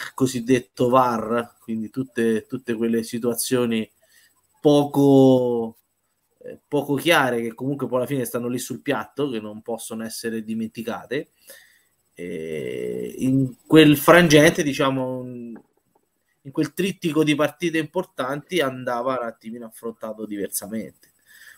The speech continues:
con un'organizzazione diversa, un modo diverso di stare in campo, perché un conto è in passetto e un conto è andare a aggredire il campionato, che era aggredibile. Quindi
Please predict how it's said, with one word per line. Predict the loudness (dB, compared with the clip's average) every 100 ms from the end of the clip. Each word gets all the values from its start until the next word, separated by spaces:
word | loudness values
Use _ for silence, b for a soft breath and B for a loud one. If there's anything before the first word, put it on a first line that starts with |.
| _
con | 0 2
un'organizzazione | 2 2 0 2 0 2 0 2 0
diversa, | 2 4 4 4 0
un | 2
modo | 2 2
diverso | 0 0 0 0 -2
di |
stare | -2 -4 -4
in |
campo, | -6 -8 -8 _ B B B B B B _
perché | -2 0 4
un | 4
conto | 8 6 8
è | 4
in | 4
passetto | 2 2 4 4 4 -2 2 4 4 0
e | -4
un | -2
conto | -2 0 0 0 2
è | 2
andare | 2 0 0
a |
aggredire | 2 2 2 2 2 2 0
il | -4
campionato, | -6 -6 -6 -4 -4 -4 -8 _ _ -20 -20 B B B _ 0
che | 4
era | 6 6
aggredibile. | 4 -2 -2 -4 -6 -16 -18 _
Quindi | -18 -16 -18